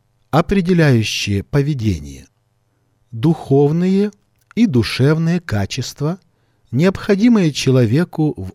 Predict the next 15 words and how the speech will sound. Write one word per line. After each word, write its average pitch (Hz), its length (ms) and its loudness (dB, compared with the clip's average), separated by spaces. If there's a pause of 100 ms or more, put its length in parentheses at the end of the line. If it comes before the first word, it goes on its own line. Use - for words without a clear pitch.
обществе, 85 840 -4 (720)
а 110 160 0
также 147 760 -2
выполнение 113 1300 0
этих - 640 -6 (100)
правил. 73 600 -6 (2500)
Кто 220 320 0
же 220 180 2
эти 208 180 -2
правила 160 720 0
формирует? 151 920 -2 (1120)
Законы 127 640 0 (100)
общества 92 840 -4 (460)
создаёт 139 720 0
государство, 139 1000 -2